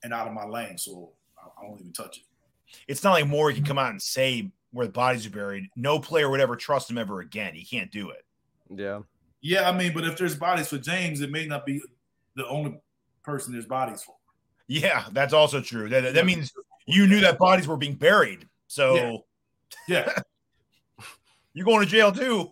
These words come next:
Speaker 2: <laughs> I mean,
Speaker 1: <laughs>
Speaker 2: but yeah, but you bur-, they buried them. Okay. Um, yeah, I, I just don't.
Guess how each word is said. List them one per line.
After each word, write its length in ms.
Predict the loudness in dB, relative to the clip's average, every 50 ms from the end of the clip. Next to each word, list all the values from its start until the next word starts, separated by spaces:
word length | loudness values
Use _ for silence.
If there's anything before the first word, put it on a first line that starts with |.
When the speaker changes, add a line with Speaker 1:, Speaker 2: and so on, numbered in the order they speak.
| _
Speaker 2:
<laughs> 80 | -4 -2
I 360 | -2 0 2 2 0 2 4 4
mean, 160 | 4 4 4
Speaker 1:
<laughs> 180 | 4 2 2 2
Speaker 2:
but 880 | 0 0 0 -2 -8 -6 -4 -6 -6 -6 -8 -12 -12 -14 -12 -4 2 4
yeah, 120 | 4 4
but 140 | 4 2 -2
you 100 | -4 0
bur-, 300 | 2 4 6 6 4 4 -2 _ _
they 160 | -10 -8 -4
buried 340 | 0 2 2 2 2 0 -2
them. 320 | -6 -6 -6 -6 -6 -8 -8
Okay. 340 | -10 -8 -6 -8 -8 -8 -10 _ _ _ _ _ _ -6
Um, 600 | -4 -2 0 0 0 -2 -4 -8 -10 -10 -12 -14 -16 _ _ _ _ _ _ _ _ _ _ _ _ _ _ _ _ _ _ _ _ _ _ _ _ _ _ -16
yeah, 280 | -8 -4 -4 -2 -2
I, 320 | -4 -4 -6 -8 -6 -4 -4
I 20 |
just 200 | -4 -4 -6 -4
don't. 240 | -2 -2 -2 -2 -4